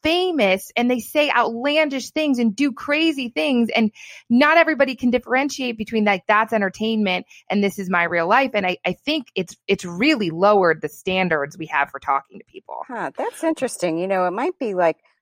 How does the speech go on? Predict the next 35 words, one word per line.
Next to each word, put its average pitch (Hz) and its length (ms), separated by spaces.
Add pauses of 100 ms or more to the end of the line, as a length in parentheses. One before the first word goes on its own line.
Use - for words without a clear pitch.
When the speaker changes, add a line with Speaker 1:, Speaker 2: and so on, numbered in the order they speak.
Speaker 2:
the 196 60
whole 294 200
phenomenon 196 840
sometimes 190 560
of 156 160
people 175 580 (300)
getting 185 260
behind 170 400
a 143 60
keyboard 202 720 (300)
too. 190 360
Speaker 1:
Mm. 214 160
Speaker 2:
You 175 60
know, 160 200
we 165 160
have 180 140
Speaker 1:
Mm-hmm. 208 160
Speaker 2:
so 180 260
much 170 320
more 170 360
of 147 140
that 156 200
type 175 240
of 165 160
communication, 160 920 (260)
much 160 240
more 156 160
than 151 160
we 151 100
did 151 220
when 139 180
Ronald 139 320
Reagan 156 300
was 131 160
president. 135 500